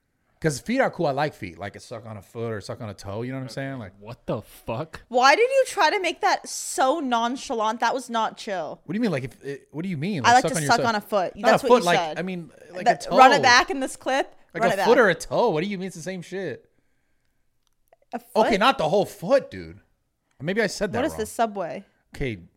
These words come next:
Speaker 1: no.
Speaker 3: Foot
Speaker 1: I mean,
Speaker 3: long?
Speaker 1: someone's foot. Talking about, like, you know, like, the toes. The t-, you, you never sucked on a foot or a toe?
Speaker 3: No.
Speaker 1: No? You wouldn't do that?
Speaker 3: No.
Speaker 1: Would you?
Speaker 3: No.
Speaker 1: No? You, have
Speaker 3: No.
Speaker 1: you ever had your toes
Speaker 3: No.
Speaker 1: sucked?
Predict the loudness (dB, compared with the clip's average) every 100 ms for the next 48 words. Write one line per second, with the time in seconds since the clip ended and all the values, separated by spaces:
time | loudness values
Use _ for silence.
0 | _ _ -10 -4 -2 -2 -6 -14 _ _
1 | _ _ -10 -8 -2 -2 0 -2 -6 -10
2 | -8 -10 -12 _ _ _ _ _ _ _
3 | _ -8 -6 -4 -6 -8 -10 -10 -8 -10
4 | -14 -8 -6 -6 -10 -18 _ _ _ _
5 | _ _ _ -20 _ _ -14 -12 -12 -16
6 | _ _ _ _ _ _ -8 -6 -6 -6
7 | -6 -8 -8 -10 -12 _ _ _ -16 -12
8 | -12 -12 _ -10 -10 -14 _ -12 -12 -12
9 | _ -12 -12 -10 -12 -14 _ -16 -12 -10
10 | -10 -14 _ -14 -14 -14 _ _ _ -6
11 | -6 -6 -12 -16 -16 _ _ -4 -2 -2
12 | -4 -6 -8 -6 -4 -4 -6